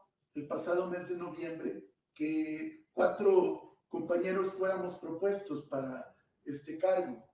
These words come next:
y su servidor obtuvo el sesenta y cuatro por ciento de los votos,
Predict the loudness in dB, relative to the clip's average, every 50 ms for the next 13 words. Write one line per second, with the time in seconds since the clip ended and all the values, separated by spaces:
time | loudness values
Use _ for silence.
0 | _ _ _ _ _ _ -12 -10 -8 -8 -2 0 2 2 2 2 2 4 4 4
1 | 4 4 2 0 0 -2 -2 0 4 4 4 4 2 -2 -4 -8 -12 -14 -12 -10
2 | -10 -8 -6 -6 -6 -8 -8 -8 -8 -6 -2 2 2 2 2 0 -6 -6 -6 -8
3 | -6 -6 -6 -6 -6 -6 -6 -4 -4 -4 -6 -8 -10 -14 -20 -20 -20 _ _ -20
4 | -20 -20 -20 _